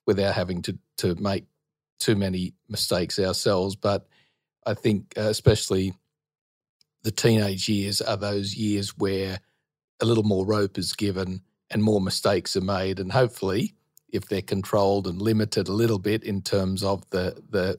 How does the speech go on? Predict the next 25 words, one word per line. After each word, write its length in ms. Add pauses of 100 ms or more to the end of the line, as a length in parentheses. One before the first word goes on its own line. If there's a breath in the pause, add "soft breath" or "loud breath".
(120)
quantity 480
of 120
the 100
mistakes 580
and 100
the 60
significance 680
of 200
them, 260 (520)
then 160
ultimately 580
they 200
learn 280
from 160
those 220
experiences 760
and 160
they 80
haven't 260
been 200
too, 320 (1080)
uh, 220
harmful 460
for 240
them. 180